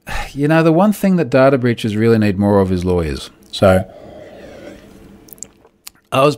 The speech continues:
possibly a little bit reluctant. Anywho, this guy tweeted this the other day, and, uh, I, I won't disclose the discussion we had after that. I might just leave that till later on 'cause I wanna see what he's willing for me to share. But I,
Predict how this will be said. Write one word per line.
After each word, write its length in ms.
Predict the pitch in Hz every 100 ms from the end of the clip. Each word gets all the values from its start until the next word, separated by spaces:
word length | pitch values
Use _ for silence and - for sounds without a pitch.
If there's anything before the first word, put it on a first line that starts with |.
| _ _ -
possibly 400 | 240 277 240 202
a 40 |
little 180 | 160 139
bit 160 | 123 113
reluctant. 380 | 113 - 85 - -
Anywho, 380 | 269 190 117 - _ _ _ _ _ _ _ _ -
this 140 | 185 -
guy 180 | 220
tweeted 320 | - 196 185 160
this 160 | 135
the 80 | 120
other 140 | 107
day, 220 | 101 92 92 _ _ _ - -
and, 500 | 120 120 120 120 117
uh, 760 | 117 113 113 113 110 110 110 110 -
I, 80 | 156
I 160 | 196 240
won't 200 | 277 247
disclose 420 | 220 - 175 143
the 60 | 135
discussion 420 | 123 135 120 127
we 80 | 117
had 160 | 113
after 300 | 107 101 -
that. 160 | 98 135
I 40 |
might 200 | 151 151
just 200 | 147 -
leave 160 | 123 113
that 140 | 107
till 120 | - 104
later 220 | 98 104
on 100 | 151
'cause 120 | 127
I 40 |
wanna 200 | 110 110
see 160 | - 110
what 140 | 104
he's 160 | 104 98
willing 200 | 98 98
for 120 | -
me 60 | 95
to 80 | 87
share. 320 | - 87 - - - - _ - -
But 100 | 175
I, 300 | 175 185 180